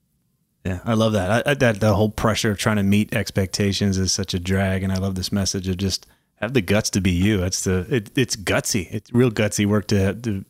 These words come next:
to simply be who we are. Own what has us feel free. Own what has us feel al-, alive and at peace, and, and, and in love and connection with others. And that's, that's hard work if, if we've shaped ourselves to be who others want us to be or who we think we should be, that ideal in our mind. It's really challenging.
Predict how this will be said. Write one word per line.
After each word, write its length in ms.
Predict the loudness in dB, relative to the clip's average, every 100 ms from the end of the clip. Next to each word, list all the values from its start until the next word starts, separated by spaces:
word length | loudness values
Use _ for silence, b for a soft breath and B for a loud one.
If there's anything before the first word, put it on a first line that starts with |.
| -2
to 260 | 0 0 -2 b b b
simply 300 | -2 0 2
be 160 | 4 4
who 120 | 6
we 100 | 6
are. 200 | 4 2
Own 300 | 4 6 6
what 180 | 6 4
has 220 | 2 0 0
us 100 | 2
feel 180 | 2 2
free. 360 | 2 2 4
Own 160 | 4 4
what 120 | 4
has 160 | 2 0
us 80 |
feel 240 | 2 2 2
al-, 240 | -2 -2 -2
alive 600 | 0 2 2 4 2 0
and 80 |
at 120 | -4 0
peace, 420 | 6 6 6 2
and, 240 | 0 -2 B B B B
and, 280 | 0 0 0
and 380 | 0 0 -2 -4 -6
in 140 | -2
love 240 | 2 2 2
and 100 | 0
connection 420 | 2 2 2 2
with 100 | 4
others. 420 | 4 4 2 2
And 200 | 2 0 B B B B B B
that's, 300 | -2 0 -2
that's 260 | 0 0 4
hard 220 | 4 6
work 220 | 4 4
if, 260 | 2 0 0
if 180 | 0 4
we've 200 | 4 4
shaped 400 | 2 2 2 4
ourselves 560 | 2 4 4 4 2
to 100 | 0
be 280 | 2 4 4
who 200 | 4 4
others 460 | 4 2 0 -4 -6
want 320 | 0 0 0
us 100 | -2
to 100 | -4
be 260 | -2 0 2
or 80 | 4
who 100 | 6
we 160 | 4
think 300 | 2 0 2
we 80 | 0
should 180 | 0 0
be, 120 | 2
that 140 | 2
ideal 460 | 2 0 2 2 2
in 80 | 0
our 120 | -2
mind. 340 | -2 -4 -8
It's 120 | -10 -6
really 320 | 2 4 4
challenging. 520 | 2 0 0 0 -4